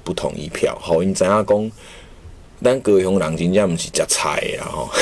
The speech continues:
<laughs> 好，那，那个，那个感觉就很像是啊，高雄大获全胜，结果隔天公投隔天之后，哎，什么事都没发生啊。<laughs> 哎，真的，真的公投隔天什么事都没发生，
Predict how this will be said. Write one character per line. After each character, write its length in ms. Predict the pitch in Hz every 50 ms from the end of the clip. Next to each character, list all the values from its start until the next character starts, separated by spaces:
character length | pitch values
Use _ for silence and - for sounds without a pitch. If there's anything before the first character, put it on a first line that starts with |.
| - - 117 107 -
<laughs> 400 | - - - - - - - -
好， 240 | 104 95 92 87 - - - - - - -
那， 220 | - 160 156 131 - - _ _ - _ - - - - -
那 140 | 131 165 196 160
个， 120 | 139 104 - -
那 160 | - 123 190 190
个 80 | 143
感 200 | - - 95 92
觉 140 | 90 95 95
就 100 | 139 151
很 80 | 110 98
像 200 | - 127 113 110
是 180 | 120 117 104 - - -
啊， 140 | - - - -
高 200 | - - 143 143
雄 180 | 127 120 98 107
大 240 | - - - 131 135
获 240 | 156 190 175 151 135
全 240 | - 156 131 139
胜， 240 | 151 - 202 170 123 98
结 100 | 123 147
果 240 | 151 135 107 - -
隔 220 | - - 123 131 131
天 260 | - 160 156 139 147 147
公 180 | 160 151 151
投 160 | 147 135 107 101
隔 160 | - 110 107
天 240 | 107 135 123 113 113
之 120 | 104 110
后， 260 | 113 123 107 95 - - -
哎， 120 | 107 98 - - - - - - - - -
什 280 | - - - - 120
么 120 | 101 98 104
事 180 | - - 139
都 100 | 127 127
没 140 | 110 98 90
发 220 | 87 - 90 87 85
生 120 | - 82 73 82 85 - - - - -
啊。 220 | - 85 82 - - - - - -
<laughs> 240 | - - - - -
哎， 80 | - -
真 160 | - 165 175
的， 160 | 160 131 110
真 100 | 143 151
的 120 | 156 135
公 160 | 113 - 151 156
投 100 | 135 107
隔 100 | - 117
天 100 | 117 120
什 180 | 120 - - 104
么 120 | 82 90
事 120 | 90 - 113
都 120 | 117 113
没 120 | 101 90 90
发 200 | 87 87 87 87
生， 200 | - 82 76